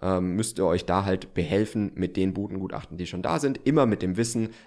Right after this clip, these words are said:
dass es noch nicht exakt für euer Grundstück da ist, aber dass es schon mal ein ganz guter Anhaltspunkt ist, mit dem man rechnen kann. Das waren jetzt mal fünf Tipps, wie ihr wirklich besser einschätzen könnt, was ist mit dem Grundstück oder wie ist ein Grundstück zu beurteilen.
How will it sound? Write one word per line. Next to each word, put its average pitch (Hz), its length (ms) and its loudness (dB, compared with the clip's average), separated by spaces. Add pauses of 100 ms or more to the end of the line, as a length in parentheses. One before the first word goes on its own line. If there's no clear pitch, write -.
dass 92 160 0
es 101 120 -4
noch 95 160 0
nicht 117 420 -2
exakt - 400 -4
für - 140 0
euer 82 200 2
Grundstück 135 420 -2
da 101 160 4
ist, 101 120 -4 (280)
aber 110 200 4
dass 95 140 0
es 92 100 -6
schon 95 140 -2
mal 90 60 0
ein 85 100 -2
ganz 85 220 -4
guter 90 180 -4
Anhaltspunkt 85 560 -6
ist, - 220 -10 (100)
mit 82 160 -6
dem 82 80 -4
man 82 120 -6
rechnen - 340 -12
kann. - 140 -20 (580)
Das 165 180 0
waren 175 160 2
jetzt 170 180 -2
mal 117 520 4
fünf 185 420 -4
Tipps, - 420 -4
wie 113 160 -2
ihr 120 320 2
wirklich 117 300 -4
besser 113 280 0
einschätzen 113 520 -4
könnt, 101 500 -2 (240)
was 92 260 -4
ist - 540 -6
mit 90 220 -4
dem 85 180 -2
Grundstück 90 580 -4
oder 78 260 -4
wie 92 200 -2
ist - 160 -6
ein 98 60 -8
Grundstück 95 440 -6
zu 90 100 -6
beurteilen. 113 540 2